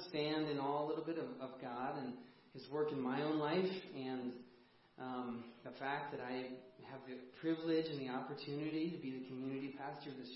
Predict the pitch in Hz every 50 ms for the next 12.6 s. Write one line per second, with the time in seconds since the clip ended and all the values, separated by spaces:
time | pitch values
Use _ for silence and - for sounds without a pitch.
0 | - - 139 143 170 190 185 - - - - - - - - - - - - -
1 | _ - 135 127 123 123 127 135 147 143 - 151 139 143 139 - - - 185 190
2 | 196 196 180 - 185 - - 165 156 147 - 156 156 156 151 147 151 151 147 143
3 | 151 165 170 170 156 151 147 151 165 185 190 185 - - 185 180 185 190 185 165
4 | 165 160 156 147 143 127 120 120 123 123 - - - - - - - - - -
5 | - - 139 135 143 160 165 160 160 - 143 131 123 123 120 127 123 - - -
6 | - - - - 147 131 135 135 135 135 135 - 139 131 143 151 151 151 156 151
7 | 139 135 135 139 131 135 135 135 135 135 127 - 147 139 - - 143 135 131 127
8 | 123 123 127 123 123 120 - 131 127 - 117 113 113 110 113 113 - - - -
9 | - _ - - _ _ _ _ _ _ _ - - _ _ _ _ _ _ _
10 | _ _ _ - _ 139 127 - - 139 143 147 143 139 127 123 - 131 147 147
11 | 151 151 151 - 156 139 135 - 143 127 - 131 123 127 127 123 123 117 117 120
12 | - - - - - - - 131 123 117 113